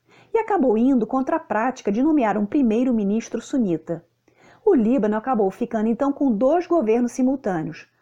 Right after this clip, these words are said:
ambos se achando legítimos. Um, reconhecido pelos maronitas, e que queria as tropas sírias fora do Líbano, e outro, dirigido por um primeiro-ministro sunita,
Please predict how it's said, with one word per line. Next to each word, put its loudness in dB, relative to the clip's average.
ambos 0
se -6
achando 0
legítimos. -4
Um, 0
reconhecido -4
pelos -4
maronitas, 0
e 2
que 4
queria 2
as -6
tropas -4
sírias -2
fora 0
do 2
Líbano, 0
e 4
outro, 2
dirigido 0
por -4
um 0
primeiro-ministro 2
sunita, 0